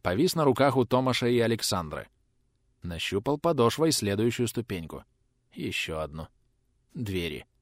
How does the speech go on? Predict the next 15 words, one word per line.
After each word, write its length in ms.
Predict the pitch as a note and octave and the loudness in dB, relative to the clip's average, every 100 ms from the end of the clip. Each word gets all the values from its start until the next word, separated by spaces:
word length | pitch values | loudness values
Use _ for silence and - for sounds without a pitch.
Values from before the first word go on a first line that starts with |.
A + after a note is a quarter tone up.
| _ _ _ _ _ | _ _ _ _ _
Слава 380 | - C#3 E3+ F3 | 0 4 6 6
богу 300 | F3 F#3+ F3+ | 8 10 10
и 60 | |
мародерам, 560 | D#3+ D#3 C#3+ E3 G3 C#3+ | 10 10 10 10 10 8
что 160 | - C3 | 6 6
распахнули 600 | B2 C3 B2 - F3 C#3 | 6 4 4 2 4 4
эти 140 | C3 | 6
дубовые 460 | C#3 C3+ B2+ C3 B2 | 4 8 8 8 4
створки. 560 | - C3+ F#2 - C#2+ _ _ _ _ _ _ _ | 2 -2 -2 -6 -16 _ _ _ _ _ _ _
Томаш 300 | G#2 G2+ G2 | 0 0 -2
отпускает 500 | F#2+ - F#2 G2+ F2+ | -4 -4 -4 -2 -2
князя, 400 | - A2 D#3+ E3 - _ | -2 -2 0 -2 -6 _
поворачивается 720 | F2+ G#2+ F#3 F#3 G#2+ F2+ F2+ | 0 2 2 2 -2 -2 -4
к 80 | - | 2
улице, 400 | F#3+ F3+ - | 4 4 2